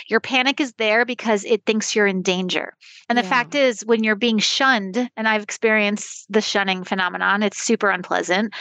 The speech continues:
Speaker 1: Biologically, if it was thousands of years ago and you were shunned, you would die. And so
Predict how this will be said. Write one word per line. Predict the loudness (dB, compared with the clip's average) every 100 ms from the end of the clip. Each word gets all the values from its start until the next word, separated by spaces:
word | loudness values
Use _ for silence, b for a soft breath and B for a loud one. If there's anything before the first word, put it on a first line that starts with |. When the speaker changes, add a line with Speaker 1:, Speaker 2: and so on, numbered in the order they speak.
| B B -2 0 2
Speaker 1:
Biologically, | 4 2 2 0 0 0 2 0 -4 B B 0
if | 2 0
it | 2
was | 2 2
thousands | 2 2 0 -2
of | 0
years | 0 0
ago | 0 2 2
and | 2 0
you | 0
were | 2
shunned, | 0 0 0 0 -4
you | -4
would | -2 -2 0
die. | 0 0 -4 -12 -16 B B
And | -2 -2
so | 0 0 2